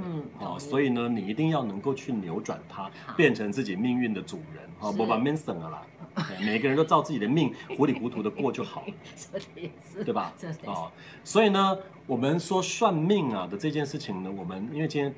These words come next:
Speaker 2: 大妈，大妈是基督徒嘛，我也是受洗的基督徒，我们不要讲算命这两个字，算命这个叫做行为分析学。
Speaker 1: 哦，好。
Speaker 2: 行为模式分析学，
Speaker 1: 哦。
Speaker 2: 就是你做了啥事，你会得到什么样子的结果。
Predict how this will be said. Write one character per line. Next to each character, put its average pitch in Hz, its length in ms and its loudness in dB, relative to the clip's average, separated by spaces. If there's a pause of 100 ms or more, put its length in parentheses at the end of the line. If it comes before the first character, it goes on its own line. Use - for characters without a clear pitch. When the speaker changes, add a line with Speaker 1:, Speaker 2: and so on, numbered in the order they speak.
Speaker 2:
大 156 100 0
妈， 135 300 0 (100)
大 - 80 -6
妈 139 160 0
是 135 120 -8
基 - 180 -6
督 131 120 -4
徒 - 180 -12
嘛， 80 180 -8
我 131 80 4
也 107 60 0
是 117 80 -4
受 131 180 -2
洗 82 140 -8
的 80 60 -10
基 104 100 -8
督 113 100 -4
徒， - 80 -10
我 87 60 -8
们 90 80 -4
不 131 60 0
要 135 40 0
讲 90 140 -8
算 131 180 -4
命 127 100 0
这 123 120 -4
两 82 120 -8
个 80 60 -10
字， 110 160 -6 (260)
算 190 220 0
命 180 140 4
这 175 100 0
个 143 80 4
叫 151 160 0
做 131 220 2
行 120 680 -2
为 92 220 -4
分 113 260 -4
析 110 240 -10
学。 - 220 -12 (680)
Speaker 1:
哦， - 80 -10 (100)
好。 - 240 -12 (160)
Speaker 2:
行 160 460 4
为 113 200 2
模 110 320 0
式 - 320 -2 (140)
分 110 160 -2
析 107 240 -8
学， 160 280 -10
Speaker 1:
哦。 - 60 -12
Speaker 2:
就 208 120 2
是 247 80 0
你 160 320 6
做 226 240 4
了 123 80 4
啥 92 280 0
事， 175 300 -2
你 98 140 -6
会 107 160 2
得 107 160 -4
到 127 120 2
什 - 140 -6
么 82 80 -8
样 113 140 -2
子 - 80 -10
的 90 80 -8
结 123 320 0
果。 123 180 0